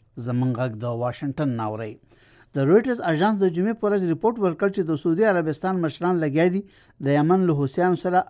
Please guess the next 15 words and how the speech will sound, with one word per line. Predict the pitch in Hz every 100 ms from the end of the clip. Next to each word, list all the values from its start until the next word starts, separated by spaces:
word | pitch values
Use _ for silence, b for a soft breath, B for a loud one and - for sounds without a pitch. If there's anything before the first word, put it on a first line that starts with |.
| 165 156
د | 147
یو | 139
ډول | 143 143
اوربند | 139 135 185 202 B B B -
په | 165
اړه | 165 165 -
فکر | 185 143 -
کوي. | 107 - b b -
حوثیانو | 131 - 160 190 196 b b b -
د | 135
سعودي | 151 170 233
په | 147
خاوره | - 147 135
کې | 139 131
دننه | 143 165